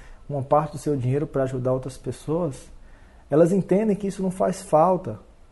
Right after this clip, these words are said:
O recu-, os recursos são ilimitados, depois você vai ganhar mais.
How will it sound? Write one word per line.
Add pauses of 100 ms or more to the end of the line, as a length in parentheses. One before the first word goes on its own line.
(760)
O
recu-,
os
recursos
são
ilimitados,
depois
você
vai
ganhar
mais.